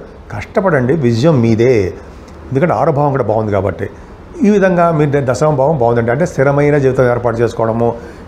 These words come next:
వినయ విధేయతలు కలిగి ఉండడము, చక్కగా మంచి మంచి పోస్టులు రావడము, హై పొజిషన్ ఆఫీసర్ పోస్టులు రావడం జరుగుతుంది. మరి ఉద్యోగాలు చేస్తున్న వాళ్ళ సంగతో బ్రహ్మాండంగా ఉంటారు,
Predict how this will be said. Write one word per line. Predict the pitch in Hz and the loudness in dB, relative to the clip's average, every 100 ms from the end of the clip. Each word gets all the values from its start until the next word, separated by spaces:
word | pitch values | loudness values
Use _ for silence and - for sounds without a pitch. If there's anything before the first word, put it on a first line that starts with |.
| - | -2
వినయ | 117 120 147 | 0 2 2
విధేయతలు | 131 123 117 120 | 2 2 0 -2
కలిగి | 113 113 110 | 0 0 0
ఉండడము, | 107 107 110 110 - - | -2 -2 -4 -6 -16 -20
చక్కగా | - 123 127 | -4 -2 0
మంచి | 139 139 160 | 0 0 2
మంచి | 190 143 | 0 0
పోస్టులు | 127 131 131 113 | 0 0 0 0
రావడము, | 110 110 110 113 - - | 0 2 0 -2 -6 -4
హై | 165 226 | 0 2
పొజిషన్ | 185 160 135 | 4 2 2
ఆఫీసర్ | 123 147 143 143 123 | 0 2 2 2 0
పోస్టులు | 123 120 | -2 0
రావడం | 113 180 | 2 2
జరుగుతుంది. | 202 131 104 - - - - - | 2 0 -4 -10 -18 -20 -14 -2
మరి | 165 151 151 - | 2 2 0 -4
ఉద్యోగాలు | 117 110 175 180 175 170 | -4 2 2 2 2 0
చేస్తున్న | 170 165 | 2 0
వాళ్ళ | 143 | 2
సంగతో | 156 151 156 160 175 | 0 0 0 -2 -4
బ్రహ్మాండంగా | 113 110 117 117 123 143 127 | -6 -4 -2 0 2 2 0
ఉంటారు, | 107 101 | 0 -2